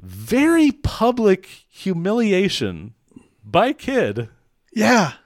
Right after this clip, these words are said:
Speaker 1: More biker boys. <laughs> What are they, like,
Speaker 2: They're,
Speaker 1: the,
Speaker 2: like, replicating.
Speaker 1: the worse, the more that he fucks up. Like,
Speaker 2: Yeah,
Speaker 1: the,
Speaker 2: <laughs> right?
Speaker 1: like, the worse things get, the more people
Speaker 2: He
Speaker 1: are
Speaker 2: just
Speaker 1: like
Speaker 2: wrecked in the biggest race of his life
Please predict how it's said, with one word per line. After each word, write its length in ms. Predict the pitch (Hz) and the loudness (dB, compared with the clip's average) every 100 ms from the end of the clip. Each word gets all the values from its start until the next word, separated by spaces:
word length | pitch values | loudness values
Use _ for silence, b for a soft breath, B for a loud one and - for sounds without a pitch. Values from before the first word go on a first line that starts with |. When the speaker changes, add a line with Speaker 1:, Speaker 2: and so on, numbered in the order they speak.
| _ _ _ _ _ | _ _ _ _ _
Speaker 1:
More 360 | 131 170 349 381 | -4 0 0 0
biker 400 | 233 190 - 185 | 0 0 -2 -2
boys. 280 | 175 - 247 | -2 -4 -6
<laughs> 0 | |
What 200 | 185 185 | -8 -8
are 40 | |
they, 100 | 196 | -12
like, 200 | 190 196 | -10 -8
Speaker 2:
They're, 240 | 151 262 311 | 2 2 4
Speaker 1:
the, 60 | |
Speaker 2:
like, 180 | 359 302 | 2 0
replicating. 1120 | 196 147 180 220 240 202 - 143 120 - 135 | -2 2 2 2 0 -2 -2 -2 -2 -8 -18
Speaker 1:
the 60 | 139 | -6
worse, 520 | 170 311 320 - - | -2 -2 -6 -14 -18
the 220 | 151 143 165 | _ -20 -18
more 280 | 156 285 349 | -10 -8 -6
that 300 | 226 - - | -8 -10 -12
he 140 | 226 | -12
fucks 540 | - - 247 254 - 247 | -10 -6 -6 -6 -8 -6
up. 260 | 208 - - - - - - | -6 -8 -20 -20 -20 -20 -10
Like, 160 | 160 190 | -6 0
Speaker 2:
Yeah, 140 | 254 | 0
Speaker 1:
the, 420 | 180 170 - - | 0 -6 -4 0
Speaker 2:
<laughs> 40 | 285 | 4
right? 420 | 320 - 480 165 | 4 2 -6 -8
Speaker 1:
like, 220 | 196 156 | -8 -8
the 120 | 190 | -8
worse 320 | 165 185 302 311 | -8 -6 -8 -10
things 280 | 254 240 233 | -16 -18 -8
get, 220 | 254 185 | -6 -6
the 80 | 175 | -8
more 160 | 202 | -10
people 160 | 208 311 | 2 4
Speaker 2:
He 60 | |
Speaker 1:
are 40 | 302 | 4
Speaker 2:
just 200 | 359 262 | 2 0
Speaker 1:
like 100 | 214 | 4
Speaker 2:
wrecked 260 | 247 233 214 | 4 4 0
in 120 | 185 | 2
the 80 | 151 | 0
biggest 760 | 123 - 220 233 269 - - | -2 4 4 6 4 4 -2
race 400 | 170 190 202 - | 2 4 4 2
of 260 | - 165 139 | 2 0 2
his 260 | 143 117 | 0 0
life 560 | 135 143 175 151 120 | -2 2 4 2 -2